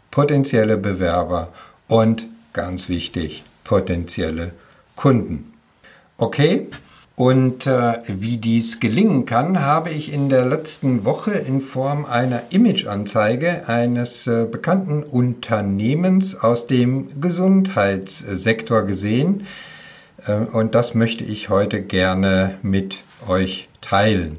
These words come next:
Äh, um gleich eines vorwegzunehmen, ich kann nicht beurteilen, ob die darin kommunizierten Arbeitgebermerkmale auch tatsächlich so gelebt werden. Darum geht es eigentlich auch, äh,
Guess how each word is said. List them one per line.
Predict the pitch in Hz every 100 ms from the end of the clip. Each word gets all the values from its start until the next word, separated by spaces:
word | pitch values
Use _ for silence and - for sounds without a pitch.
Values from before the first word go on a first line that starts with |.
| - - - - - 110
Äh, |
um | 104 113
gleich | 117 120 -
eines | 123 139 -
vorwegzunehmen, | 117 110 - - 151 147 151 151 147
ich | 123 -
kann | - 113 110 117
nicht | 185 214 -
beurteilen, | - 143 156 - 107 92 90 95
ob | 95 -
die | 107 92
darin | 98 107 120 117
kommunizierten | 123 117 110 101 98 127 127 127 107
Arbeitgebermerkmale | 104 104 104 101 95 98 127 151 120 98 95 95 - 92 104 127 139 110
auch | 107
tatsächlich | - 117 117 120 113 117 -
so | 113
gelebt | 101 95 101 131 - - - 87
werden. | 98 107 117 139 156 208 - - - - -
Darum | - 110 127 131 131 131 110
geht | 123 135
es | 123
eigentlich | 101 101 95 95 95 87 90 - -
auch, | 95 87 87 - -
äh, | 95 87